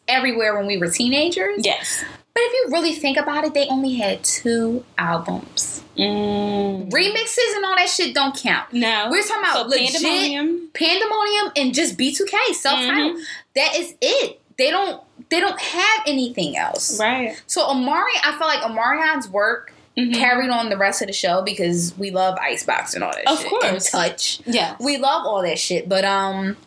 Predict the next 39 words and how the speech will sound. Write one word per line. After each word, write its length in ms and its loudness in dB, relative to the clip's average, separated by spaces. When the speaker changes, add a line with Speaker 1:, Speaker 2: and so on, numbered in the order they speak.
Speaker 2:
And 100 0
that 100 2
little 220 2
African, 720 0
the 80 -2
South 280 2
African 680 0
Speaker 1:
Oh, 640 4
Speaker 2:
vibe. 140 -12
Speaker 1:
yeah. 100 0
Distance 440 0
between 500 -2
us. 360 2
Speaker 2:
Yes. 720 0
Speaker 1:
I 40 -16
Speaker 2:
What? 120 0
Speaker 1:
never 460 2
seen 240 -2
the 60 -6
video. 180 2
Speaker 2:
I 440 2
didn't. 360 0
Speaker 1:
It's 100 -4
Speaker 2:
I 80 4
don't, 420 -2
Speaker 1:
beautiful. 460 0
Speaker 2:
it 80 -8
is. 160 -10
Speaker 1:
It's 220 2
a 80 -4
beautiful 560 0
work 240 0
of 180 -4
art. 760 0
Um, 520 2
Speaker 2:
Gotta 180 0
download 400 0
that 200 -2
joint. 360 -2